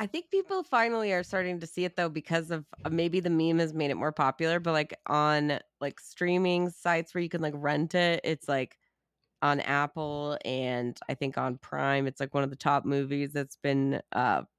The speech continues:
rented. And then same with, like, on Stars, it says it's the number one mo-, s-, movie that's streaming on there right now. So I'm happy that people are finally seeing it 'cause, like, this is just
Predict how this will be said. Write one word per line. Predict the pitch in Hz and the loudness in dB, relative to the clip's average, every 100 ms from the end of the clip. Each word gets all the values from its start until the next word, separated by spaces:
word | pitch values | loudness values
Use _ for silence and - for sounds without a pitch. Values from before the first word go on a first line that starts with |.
| - | -4
rented. | 151 143 147 160 165 170 - _ _ | -2 0 0 0 0 -6 -20 _ _
And | - 165 | -6 -4
then | 160 | -4
same | - 175 165 160 156 | -4 0 2 2 0
with, | 147 143 - | 0 -2 -4
like, | 143 135 - - | -6 -6 -14 -6
on | 143 143 131 | -2 -2 -4
Stars, | - 143 143 147 | 0 2 2 -2
it | - | -6
says | 131 131 | -6 -6
it's | 147 - | -10 -4
the | 139 | 0
number | 135 139 | 0 2
one | 135 135 | 2 2
mo-, | 135 _ | 0 _
s-, | - - - | -20 -20 -6
movie | - 147 139 147 | 0 0 2 0
that's | 139 139 | 0 -4
streaming | - 156 151 160 | -4 0 4 4
on | 165 | 4
there | 170 170 | 2 2
right | 175 180 | 0 0
now. | 185 190 196 - _ _ | 0 0 -2 -10 _ _
So | - 220 214 - - | 0 2 2 -2 0
I'm | 220 240 | 0 2
happy | 240 247 269 240 | 2 0 0 -8
that | 185 | -8
people | 226 196 196 | -10 -8 -6
are | 180 | -2
finally | 190 180 170 151 | 0 2 0 -2
seeing | 185 190 156 | 0 0 0
it | 123 | -2
'cause, | 175 160 | -6 -4
like, | 170 160 156 _ _ _ - - 226 | 0 0 0 _ _ _ -20 -10 -4
this | 247 311 | -2 -2
is | 277 233 | -6 -2
just | 226 196 | -2 -2